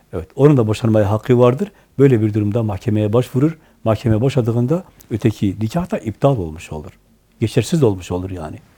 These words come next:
Bununla beraber iki tane çocukları var.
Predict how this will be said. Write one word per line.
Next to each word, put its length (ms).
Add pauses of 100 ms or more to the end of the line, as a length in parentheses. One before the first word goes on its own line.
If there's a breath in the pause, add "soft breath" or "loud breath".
(1800 loud breath)
Bununla 280
beraber 340
iki 220
tane 180
çocukları 540
var. 200